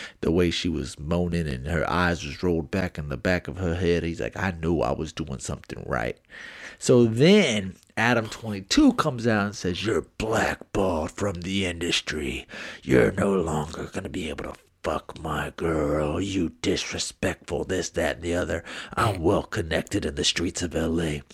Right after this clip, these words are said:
If you see, show your face in public, it's over, son." And, like, there's this big drama now because he felt like Jason Love disrespected him and Lena the Plug. But Lena the Plug,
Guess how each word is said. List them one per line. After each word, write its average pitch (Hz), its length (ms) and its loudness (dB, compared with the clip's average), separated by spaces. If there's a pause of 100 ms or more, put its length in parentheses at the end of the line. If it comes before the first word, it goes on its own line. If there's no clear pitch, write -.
(140)
If - 160 -14
you 107 140 -2
see, 87 300 -2
show 80 240 2
your 76 180 -2
face 78 340 -2
in - 100 -10
public, - 540 0
it's 92 220 -4
over, 71 460 -2
son." 78 560 0 (400)
And, 107 160 0
like, 107 200 0
there's 135 220 10
this 120 160 4
big 101 560 4
drama 110 420 2
now 95 260 2
because - 340 -6
he 151 220 -2
felt 92 360 4
like 98 160 -2
Jason 104 460 4
Love 107 300 6
disrespected 107 760 2
him 107 220 2
and 98 100 2
Lena 101 220 0
the 80 120 -10
Plug. 104 460 6 (680)
But 107 180 6
Lena 113 240 4
the 95 140 2
Plug, 131 440 8